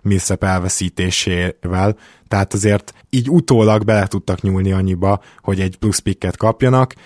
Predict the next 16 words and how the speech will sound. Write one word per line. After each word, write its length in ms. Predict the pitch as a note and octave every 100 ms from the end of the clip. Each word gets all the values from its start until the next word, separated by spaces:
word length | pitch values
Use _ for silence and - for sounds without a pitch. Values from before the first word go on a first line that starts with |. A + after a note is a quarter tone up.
| - _
Gallinari 540 | A#2 A2+ G#2+ G#2 G2+
meg 160 | G#2 G2+
mehet 280 | G#2 F#2 F#2+
a 40 |
Clippersbe. 760 | - F#2 - G#2+ G2 G#2 A#2+ - _
Ez 220 | D3 C3+
a, 240 | A#2 A2
a 80 | A2+
cserének 440 | - A#2+ A2 G#2 G2
a 40 |
konstrukciója, 840 | - A2 - B2+ - C3+ C3 C3
és 100 | B2+
most 160 | C#3 B2+
beszéljünk 500 | D3 - A2+ G2+ G2
arról, 440 | G#2+ G#2+ A2+ A#2
hogy, 320 | A2 A2+ A2